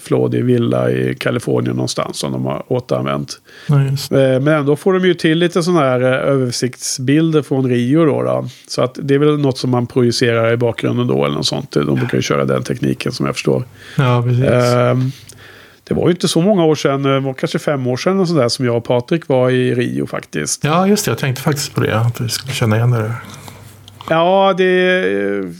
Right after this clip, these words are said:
Speaker 1: man fick ju flashbacks och minnen från det då. Vi var ju tyvärr där ganska kort tid då, lite, ja, ett och ett halvt dygn eller vad det var. Och, eh, men det var ju superhärligt att vara där. Det var ju slutet av en väldigt intensiv Sydamerika-resa vi gjorde.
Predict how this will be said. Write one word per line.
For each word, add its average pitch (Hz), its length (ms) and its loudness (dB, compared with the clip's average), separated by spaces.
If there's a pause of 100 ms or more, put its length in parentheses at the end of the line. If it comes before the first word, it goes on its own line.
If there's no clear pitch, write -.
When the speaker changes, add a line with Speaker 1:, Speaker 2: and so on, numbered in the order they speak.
(460)
Speaker 1:
man 160 280 -2
fick - 240 -6
ju 143 220 0
flashbacks 151 640 -2
och 131 220 -2
minnen 131 320 0
från 143 140 -2
det 131 140 2
då. 123 240 0 (600)
Vi 147 100 0
var 160 140 2
ju 160 60 2
tyvärr 156 340 2
där 139 100 2
ganska 135 280 0
kort - 360 -2
tid 160 260 4
då, 131 160 4
lite, 131 260 0 (500)
ja, 135 220 -2 (160)
ett 131 120 -2
och - 80 -12
ett - 60 -12
halvt 127 200 -2
dygn 127 220 2
eller 123 140 2
vad 123 140 2
det 123 40 2
var. 123 320 2
Och, - 240 -6
eh, 123 180 4 (800)
men 143 180 2
det 143 60 2
var 151 120 4
ju 143 440 4
superhärligt 117 480 -2
att - 20 -10
vara 127 120 2 (100)
där. 127 60 -2
Det 127 80 0
var 123 80 0
ju 123 100 0
slutet 123 380 -4
av 120 80 0
en 117 60 -2
väldigt 117 200 -4
intensiv 120 840 -2
Sydamerika-resa 120 1120 -6
vi - 80 -8
gjorde. - 320 -10